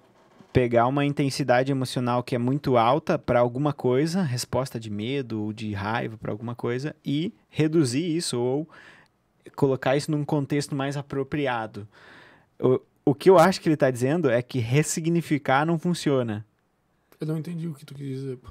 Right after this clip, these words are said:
Speaker 1: Por exemplo,
Speaker 2: Ninguém entendeu a pergunta, agora a gente não
Speaker 1: ó,
Speaker 2: vai se
Speaker 1: vou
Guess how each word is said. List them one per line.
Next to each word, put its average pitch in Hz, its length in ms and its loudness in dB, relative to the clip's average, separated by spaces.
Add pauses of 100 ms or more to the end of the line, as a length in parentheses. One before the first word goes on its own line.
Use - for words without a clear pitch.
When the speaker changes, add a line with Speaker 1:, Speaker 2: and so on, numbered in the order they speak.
Speaker 1:
Por 165 120 6
exemplo, 151 440 2
Speaker 2:
Ninguém 160 320 4
entendeu 175 260 0
a 165 40 -4
pergunta, 160 400 2
agora 165 180 6
a - 20 8
gente 160 160 4
não 156 80 8
Speaker 1:
ó, 160 80 12
Speaker 2:
vai 127 80 6
se - 120 0
Speaker 1:
vou 156 100 6